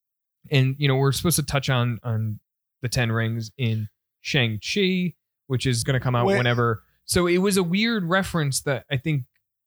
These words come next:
Speaker 1: one, there wasn't enough of it, but also is never followed up on. Like, are you gonna follow up on that in seven years, eight years?
Speaker 2: So this is after, uh, this is, I'm just, I,
Speaker 1: Yeah.
Speaker 2: uh, this is after Winter Soldier.
Speaker 1: This is
Speaker 2: So
Speaker 1: after
Speaker 2: this
Speaker 1: Winter
Speaker 2: dude, Mitchell
Speaker 1: Soldier.
Speaker 2: Carson,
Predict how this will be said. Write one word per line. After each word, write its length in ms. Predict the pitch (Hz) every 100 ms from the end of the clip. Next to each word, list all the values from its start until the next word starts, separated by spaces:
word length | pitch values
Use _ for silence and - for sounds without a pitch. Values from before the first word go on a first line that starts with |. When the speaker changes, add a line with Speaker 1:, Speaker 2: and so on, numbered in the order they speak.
| _ _ _ _ _
Speaker 1:
one, 480 | 139 190 170 147 127 - _ _ -
there 100 | 139
wasn't 260 | 143 147 131
enough 340 | 117 131 127
of 140 | 113
it, 380 | 107 95 - - _ _ _ _ _ _ -
but 180 | 110 127
also 260 | 127 127 123
is 100 | 117
never 200 | 120 110
followed 400 | - 117 113 120
up 140 | -
on. 100 | 101
Like, 220 | 123 117 117
are 60 |
you 120 | 123
gonna 120 | 131 120
follow 320 | - 117 113
up 140 | 120
on 100 | 143
that 120 | 147
in 80 | 123
seven 360 | - 123 113 107
years, 300 | 113 151 123
eight 160 | 123 120
years? 360 | 113 190 190 - _ -
Speaker 2:
So 140 | - 190
this 200 | 214 247
is 100 | 202
after, 640 | - 170 165 - 180 175 -
uh, 120 | - - -
this 140 | 160 151
is, 60 | 139
I'm 160 | 147
just, 260 | 143 123 -
I, 60 |
Speaker 1:
Yeah. 260 | 127 110 123
Speaker 2:
uh, 80 | -
this 160 | 131 123
is 80 | 135
after 260 | 165 180
Winter 220 | 160 143
Soldier. 540 | 123 110 85 80 80 - -
Speaker 1:
This 100 | 127
is 80 | 127
Speaker 2:
So 60 | 123
Speaker 1:
after 100 | 127
Speaker 2:
this 180 | 160 147
Speaker 1:
Winter 140 | 139
Speaker 2:
dude, 120 | 127
Mitchell 140 | 131 117
Speaker 1:
Soldier. 180 | 113 107
Speaker 2:
Carson, 600 | 143 131 - 107 104